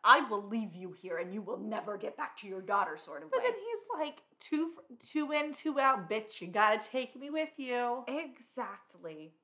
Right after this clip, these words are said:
Speaker 1: So she throws a fireball and just burns away to the center of the maze, which is a move.
Speaker 2: So fucking convenient. We love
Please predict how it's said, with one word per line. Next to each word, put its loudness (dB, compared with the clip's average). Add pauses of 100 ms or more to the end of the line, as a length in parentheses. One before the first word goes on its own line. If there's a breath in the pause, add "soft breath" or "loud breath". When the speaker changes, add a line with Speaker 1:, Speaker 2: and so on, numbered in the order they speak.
(840)
Speaker 1:
So 6 (120)
she -4 (200)
throws 4
a -2
fireball 2
and -4
just -10 (180)
burns 2
away 0
to 0
the -4
center -4
of -6
the -14
maze, -10
which -10
is -10 (240)
a 6
move. -2 (120)
Speaker 2:
So -2
fucking -6
convenient. -16
We -6
love -2